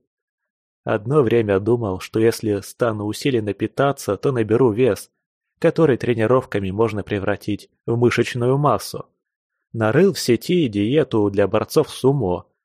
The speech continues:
но здесь все уперлось в деньги. А поедание того, что обычно готовила мама, к ожидаемым результатам не приводило. Как был худым, так и остался. Наверное, в организме нарушен обмен веществ.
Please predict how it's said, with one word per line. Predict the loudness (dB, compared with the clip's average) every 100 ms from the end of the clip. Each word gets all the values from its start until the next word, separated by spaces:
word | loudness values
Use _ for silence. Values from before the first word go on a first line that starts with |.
| _ _ -8
но | 0 2 2
здесь | 2 2 2
все | 0 2 2
уперлось | 2 0 2 0 0
в |
деньги. | -4 -2 -2 -2 -4 _ _ _ _ _ -4
А | -2
поедание | 2 0 2 2 0 -4
того, | -4 -2 0 -2
что | -2 -2
обычно | -2 -4 -6 -2
готовила | -2 0 0 2 0
мама, | 0 -2 0 -2 -4 _ _ -2
к |
ожидаемым | 0 4 4 4 4 2
результатам | 2 4 2 2 0 0 -2 -2 -10
не | -4 -4
приводило. | 0 2 2 2 -2 -6 -8 _ _ _ _ _ _ _ _
Как | 0 2 2
был | 2 2
худым, | 2 0 2 2 2 0 -8 _ _
так | -4 -4 -4
и |
остался. | -4 -4 -2 -2 -2 -4 -8 -8 _ _ _ _ _ _ _
Наверное, | -4 -2 0 0 0 -2 0
в | 0
организме | 0 -2 0 -2 -2 -2
нарушен | 2 2 0 0
обмен | 0 2 0 2
веществ. | 2 0 0 -2 -2 -16